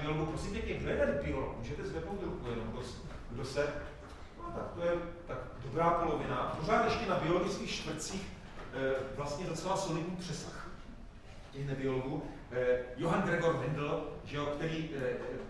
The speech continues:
podle, eh, eh, Ronalda Fischera, eh,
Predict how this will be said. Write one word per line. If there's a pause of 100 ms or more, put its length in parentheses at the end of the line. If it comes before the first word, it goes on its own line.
(120)
podle,
eh, (200)
eh, (260)
Ronalda
Fischera, (180)
eh,